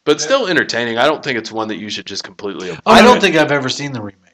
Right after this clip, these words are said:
Speaker 2: It's, it's, it's,
Speaker 1: It's still got some
Speaker 2: it's,
Speaker 1: cool
Speaker 2: it's
Speaker 1: stuff
Speaker 2: well worth
Speaker 1: to
Speaker 2: a
Speaker 1: it.
Speaker 2: watch. I actually, like I said, I, I, I'm torn on this movie every time I watch it 'cause I like it. But yet I'm always a little disappointed in it too. And
Speaker 1: It could have been a lot better,
Speaker 2: Yeah.
Speaker 1: certainly.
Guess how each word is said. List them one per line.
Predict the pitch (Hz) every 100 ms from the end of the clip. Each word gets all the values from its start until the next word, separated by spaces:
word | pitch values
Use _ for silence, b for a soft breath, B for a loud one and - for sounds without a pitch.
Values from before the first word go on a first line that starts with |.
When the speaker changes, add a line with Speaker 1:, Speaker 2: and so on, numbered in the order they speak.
| -
Speaker 2:
It's, | 190 190
it's, | 196 190 120
it's, | 180
Speaker 1:
It's | -
still | - 185
got | 160 117
some | 185
Speaker 2:
it's, | 196
Speaker 1:
cool | 113 190
Speaker 2:
it's | -
Speaker 1:
stuff | 170
Speaker 2:
well | 180 220
worth | 226
Speaker 1:
to |
Speaker 2:
a | 247
Speaker 1:
it. |
Speaker 2:
watch. | 143 131 147 -
I | 131 147
actually, | 165 220 170 -
like | 165
I | 180
said, | 240 185
I, | 120 - 131
I, | 135 -
I'm | 139
torn | - 170 202
on | 139
this | 127 131
movie | 135 127
every | 131
time | 131 131
I |
watch | 123 135 -
it | -
'cause | 131
I | 120 107
like | 123 170 135
it. | 110 - _ _ _ _ _ _ _
But | 139 131
yet | 131 127
I'm | 123
always | 123 123 - -
a | 127
little | 123 127 117
disappointed | 120 120 - 123 123 110
in | 107
it | 95
too. | - 120 117 107
And | - 127 117 _ _ _ _ _ _ - _ _ _ _ _ _ _ _ _ _
Speaker 1:
It | 160
could | 202
have | 175
been | 131
a | 107
lot | 98 92
better, | 85 82 -
Speaker 2:
Yeah. | 147 127 101
Speaker 1:
certainly. | 92